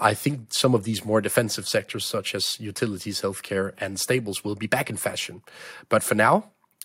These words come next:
as I've said over the course of the past three weeks, I would ride the momentum in equities,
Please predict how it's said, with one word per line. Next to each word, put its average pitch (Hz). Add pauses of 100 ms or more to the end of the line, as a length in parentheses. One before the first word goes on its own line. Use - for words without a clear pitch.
(220)
as 110
I've 101
said 139
over 120
the 110
course 123
of 110
the 117
past -
three 117
weeks, - (640)
I 143
would 123
ride 107
the 120
momentum 98
in 101
equities, -